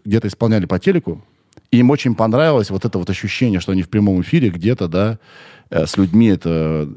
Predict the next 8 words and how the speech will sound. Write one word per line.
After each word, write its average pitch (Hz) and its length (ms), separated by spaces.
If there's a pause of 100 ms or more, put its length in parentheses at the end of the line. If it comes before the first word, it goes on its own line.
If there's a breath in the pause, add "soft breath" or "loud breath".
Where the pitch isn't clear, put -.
(120)
Они 123 160
соскучились, 139 480
короче, 113 260
по 95 120
концертам. - 580 (760 soft breath)
И - 60
они 131 140
хотели 131 560